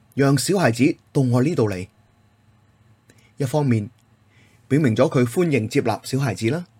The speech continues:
從來都唔輕看佢哋，唔會睇小佢哋。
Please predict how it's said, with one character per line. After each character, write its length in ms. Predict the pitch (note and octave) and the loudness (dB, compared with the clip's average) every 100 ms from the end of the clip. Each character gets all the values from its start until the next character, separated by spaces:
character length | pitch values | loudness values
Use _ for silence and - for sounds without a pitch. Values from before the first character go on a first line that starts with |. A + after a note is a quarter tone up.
| _ _ _ _ _ _ _ | _ _ _ _ _ _ _
從 220 | - A#2+ B2 | -6 0 2
來 100 | B2 | 4
都 140 | A3+ | 4
唔 120 | C#3 | 4
輕 240 | A2+ A3 F#3+ | 2 0 0
看 200 | D#3 C3 | 0 2
佢 120 | A#2+ | 2
哋， 220 | A#2 G2+ _ _ _ | 2 -2 _ _ _
唔 100 | B2+ | -2
會 100 | G3+ | 0
睇 260 | - B2 | 0 -2
小 180 | G#3 C#3+ | 0 2
佢 200 | E3 D#3+ | 2 2
哋。 220 | A#2 F#2+ | 0 -6